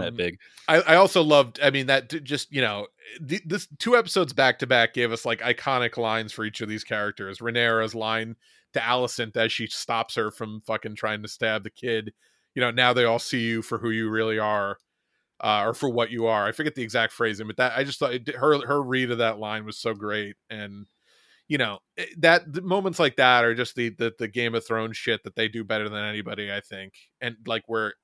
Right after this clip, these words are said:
Speaker 2: on any other show would come across, you know, melodramatic or cheesy, but the show, it just fucking, if you, if you earn that moment, it's great to give a good one-liner like that, you know?
Speaker 1: Oh, yeah. Well, and, and, um, Olivia Cooke, who i-, plays,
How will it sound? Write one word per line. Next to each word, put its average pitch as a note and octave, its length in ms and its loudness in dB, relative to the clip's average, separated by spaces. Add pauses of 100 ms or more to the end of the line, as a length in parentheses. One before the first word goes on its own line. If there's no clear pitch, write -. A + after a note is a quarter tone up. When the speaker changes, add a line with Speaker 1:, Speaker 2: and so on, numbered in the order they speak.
Speaker 2:
on A2 180 -8
any A#2 180 -4
other A2 160 -6
show A2+ 220 -6
would G#2 120 -14
come G#2+ 160 -20
across, G#2+ 540 -12 (440)
you E3 80 2
know, C#3 100 2
melodramatic A#2 840 2
or A#2 60 -2
cheesy, A2 360 -8
but G2+ 160 -8
the A2 80 -6
show, G#2+ 260 -4
it G2 80 -10
just - 180 -16
fucking, G2+ 460 -6 (380)
if - 160 -4
you, E3 200 -2
if E3+ 140 -6
you E3 160 -2
earn F3+ 220 4
that C#3+ 180 6
moment, A#2+ 360 -2
it's G#2+ 140 -6
great G2+ 380 -4
to - 80 -20
give G#2 220 -2
a G2+ 60 -10
good G2 260 -8
one-liner G2+ 520 -6
like G2 240 -8
that, F#2 240 -12
you G2+ 60 -16
know? G#2 220 -6 (680)
Speaker 1:
Oh, D#3+ 120 8
yeah. G#2+ 240 4 (100)
Well, B2+ 280 8
and, C3 180 4 (340)
and, A#2+ 200 4
um, G2 400 2 (300)
Olivia B2 300 2
Cooke, A#2+ 280 -2
who G2 520 -4
i-, G2 140 -6 (120)
plays, F2+ 440 -4